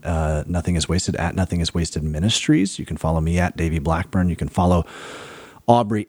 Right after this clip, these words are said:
at Aub Samp. You can also subscribe to our email list. Just go to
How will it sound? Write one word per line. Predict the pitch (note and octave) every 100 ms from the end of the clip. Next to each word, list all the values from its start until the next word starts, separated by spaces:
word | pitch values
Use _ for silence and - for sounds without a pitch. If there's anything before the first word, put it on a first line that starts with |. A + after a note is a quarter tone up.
| -
at | A2 - - - _
Aub | G3 F#2+ F2+
Samp. | - - F#2 C3 - - _
You | A2
can | F#2
also | F#2 -
subscribe | G2 - - - F2+ F#2+ G#2
to | -
our | E2+ -
email | F#2 F#2+ G2
list. | G#2+ B2+ - - -
Just | - - -
go | E2
to | D#2+ - E2+ E2